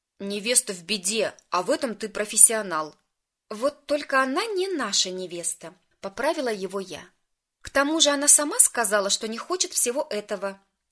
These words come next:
Я обвела рукой вещи, сваленные на столе. «Да ладно тебе, я работаю здесь всего несколько недель, но все равно узнал К Ж». Я моргнула,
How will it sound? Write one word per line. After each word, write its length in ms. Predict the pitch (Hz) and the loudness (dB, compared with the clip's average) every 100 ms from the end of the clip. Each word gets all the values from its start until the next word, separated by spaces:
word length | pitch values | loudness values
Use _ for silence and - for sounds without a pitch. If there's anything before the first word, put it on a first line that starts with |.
| _ | _
Я 240 | 202 339 | -2 -2
обвела 480 | - 202 180 190 190 | -2 -8 -8 -6 -4
рукой 260 | 185 180 175 | -6 -8 -8
вещи, 300 | 233 320 269 | -4 -2 0
сваленные 560 | - 190 220 208 196 | 0 0 -4 -6 -10
на 100 | 190 | -8
столе. 460 | 185 - 175 156 - _ _ _ _ - | -8 -8 -12 -14 -18 _ _ _ _ -8
«Да 160 | 202 196 | 0 2
ладно 380 | 240 247 220 | 4 2 0
тебе, 480 | 202 208 175 175 139 _ _ | -2 -6 -2 -4 -4 _ _
я 200 | 170 190 | -2 2
работаю 400 | 202 220 269 226 | 2 0 -4 -4
здесь 260 | 196 233 | -2 -2
всего 260 | - 185 226 | 0 -2 -4
несколько 420 | 214 214 214 196 | -2 -4 -4 -6
недель, 500 | 196 208 165 160 143 _ _ | -8 -8 -8 -8 -10 _ _
но 100 | 202 | -6
все 160 | 214 233 | 0 4
равно 380 | 226 247 320 285 | 4 4 2 2
узнал 400 | 240 202 170 175 | 0 0 -2 -2
К 400 | - 233 277 - | 0 2 2 -4
Ж». 380 | 175 170 165 160 _ _ _ _ _ _ | -6 -4 -4 -6 _ _ _ _ _ _
Я 240 | 208 339 | -4 -2
моргнула, 640 | 370 208 175 202 220 208 | 0 -2 -4 -6 -2 -2